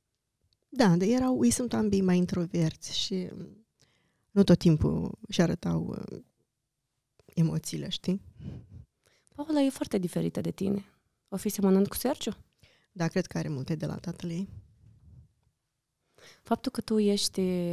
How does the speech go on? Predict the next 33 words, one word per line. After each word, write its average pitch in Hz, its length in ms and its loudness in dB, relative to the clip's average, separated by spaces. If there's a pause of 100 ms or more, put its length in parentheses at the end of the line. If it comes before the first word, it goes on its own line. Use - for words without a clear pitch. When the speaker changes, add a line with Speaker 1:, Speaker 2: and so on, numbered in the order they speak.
Speaker 2:
deschisă, 180 720 0
tu 190 320 -2
iubești 185 400 -2
publicul, 180 520 0
tu - 100 -4
iubești 180 280 -2
comunicarea, 180 640 0
tu 175 140 -6
iubești 180 380 -4
oamenii, 180 760 2 (1200)
iar 196 340 2
Paula 226 400 0
întotdeauna 196 1000 0
respinge 208 720 2
să - 140 -8
apareți 170 460 -2
pe 170 100 -2
paginile 180 400 2
de 170 80 0
socializare, 190 1040 0 (540)
uh, 175 200 -4
cumva 202 360 0
este 196 300 -2
mai 190 240 2
ascunsă 180 540 2
la - 100 -4
acest 175 260 -4
capitol. 180 520 -2
De 180 120 0
unde 208 260 6
se 220 140 0
Speaker 1:
Mm. 208 40 0
Speaker 2:
trage? 185 380 -2